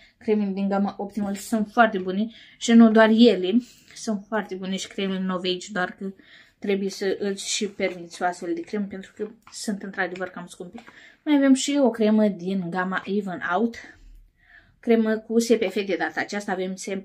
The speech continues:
S P F douăzeci, tot așa, pentru uniformizarea tenului,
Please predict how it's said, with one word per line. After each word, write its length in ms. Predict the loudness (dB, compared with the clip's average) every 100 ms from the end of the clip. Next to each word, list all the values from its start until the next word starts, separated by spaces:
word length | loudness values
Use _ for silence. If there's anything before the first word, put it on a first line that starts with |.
| _ -18
S 140 | -12 -8
P 40 | -8
F 160 | -8 -6
douăzeci, 580 | -4 -4 -2 -4 -4 -14 _ -20 _ _ -6
tot 240 | -6 -4
așa, 420 | -4 -2 -4 -6 _ _ _
pentru 220 | -4 -2
uniformizarea 920 | -2 -4 -4 -6 -6 -8 -4 -2 -2 -2
tenului, 600 | 2 4 4 2 2 0